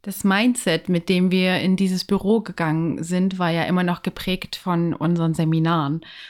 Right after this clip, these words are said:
Und da wurde uns gesagt, dass ein sehr, sehr hoher Prozentsatz der Kinder, die in unserer Region zur Adoption freigegeben wären, einen Alkohol- oder Drogenhintergrund haben.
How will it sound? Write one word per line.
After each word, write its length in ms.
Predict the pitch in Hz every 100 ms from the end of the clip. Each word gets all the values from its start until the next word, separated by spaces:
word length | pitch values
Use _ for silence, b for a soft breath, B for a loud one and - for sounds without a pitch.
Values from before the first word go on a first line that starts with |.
| B
Und 240 | 170 170
da 300 | 165 180 185
wurde 240 | 165 170 175
uns 260 | 165 165
gesagt, 420 | - 165 156 175 - B B
dass 160 | - 190
ein 200 | 185 180
sehr, 380 | - - 208 190
sehr 260 | 175 165 165
hoher 180 | 165
Prozentsatz 840 | 160 180 - 170 170 - 175 - -
der 140 | 160
Kinder, 460 | - 190 175 170 170
die 200 | 175 170
in 120 | 156
unserer 580 | 175 180 175 165 156 160
Region 420 | 151 175 170 170
zur 160 | 175
Adoption 560 | - 160 151 - 170 170
freigegeben 720 | - 151 160 165 175 165 165
wären, 300 | 160 151 170 B B B
einen 360 | 175 170 156 -
Alkohol- 580 | 160 170 175 165 165 -
oder 220 | 170 156
Drogenhintergrund 1000 | 170 165 156 147 151 147 - 151 147 -
haben. 360 | 139 - 156